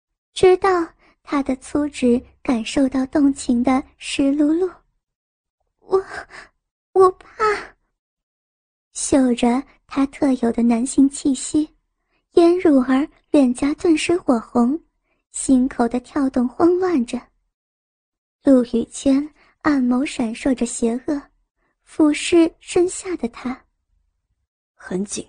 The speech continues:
Speaker 2: 张吗？”
Speaker 1: 大手重重地挤弄他的胸乳，带有粗茧的拇指还蹭揉着他敏感的乳蕊。“不要，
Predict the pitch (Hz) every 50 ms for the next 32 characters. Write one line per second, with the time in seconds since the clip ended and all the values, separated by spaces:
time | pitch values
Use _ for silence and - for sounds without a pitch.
0 | _ - - 170 190 214 226 - - - - _ _ _ _ _ _ _ _ _
1 | _ _ _ _ _ _ _ _ _ _ _ _ _ - 302 269 254 247 254 -
2 | - 240 233 233 - - 294 277 254 262 - 277 262 247 240 240 240 240 277 -
3 | _ _ _ _ - - 320 277 254 247 285 294 277 302 - - 320 - 311 311
4 | - - 339 330 339 339 320 - - - - _ _ _ _ _ _ _ _ _
5 | _ _ _ _ - 381 359 339 330 294 285 254 254 - - - - 359 359 349
6 | - 302 247 240 - 254 247 240 254 285 330 - - - 240 220 240 247 _ _
7 | _ _ _ _ - - 240 240 233 - - - 285 262 240 233 226 220 226 233
8 | - 247 247 262 - _ _ _ - - 277 277 277 254 240 247 285 - 262 226
9 | 226 247 240 254 247 262 311 320 - 302 - - - _ _ _ _ _ _ _
10 | _ _ _ _ _ _ _ _ _ _ _ _ _ _ _ _ _ _ - -
11 | _ _ - - - - - - - - - _ _ _ _ _ _ - 403 381
12 | 381 - 440